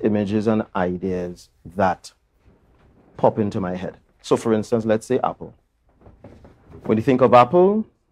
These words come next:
you have these images and ideas, okay? Now, as a consumer, my only concern about a brand is how it affects me. So if, let's say Apple,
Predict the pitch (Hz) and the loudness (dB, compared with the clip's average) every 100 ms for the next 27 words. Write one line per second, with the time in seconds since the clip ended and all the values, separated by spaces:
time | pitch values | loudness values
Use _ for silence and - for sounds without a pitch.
0 | _ _ _ _ _ _ 107 104 107 110 | _ _ _ _ _ _ -2 0 0 0
1 | 104 95 98 107 95 90 90 87 - _ | 0 -2 -2 -2 -2 -4 -8 -10 -16 _
2 | _ _ _ _ 110 156 175 233 _ _ | _ _ _ _ -2 0 0 -2 _ _
3 | - - _ - 110 104 98 95 _ _ | -20 -20 _ -2 4 4 2 -2 _ _
4 | - 110 110 127 101 - 180 190 101 - | -6 -2 0 0 -2 -4 -2 -2 -4 -8
5 | _ _ _ _ _ - 110 135 175 135 | _ _ _ _ _ -4 4 6 6 6
6 | 127 131 123 117 120 110 98 95 104 95 | 2 0 -2 -2 -2 -2 -2 -2 -2 -4
7 | 87 90 _ _ _ - 98 - 117 107 | -6 -16 _ _ _ -8 -8 -2 0 0
8 | 107 98 92 - 95 - - - 107 92 | -2 -4 -6 -6 -8 -8 -16 -6 -4 -4
9 | - _ _ _ _ - - _ - 127 | -10 _ _ _ _ -20 -20 _ -2 4
10 | 175 - - - - - 107 110 - 147 | 4 4 -4 -20 -20 -4 2 2 4 2
11 | - 104 110 101 | 6 4 4 -6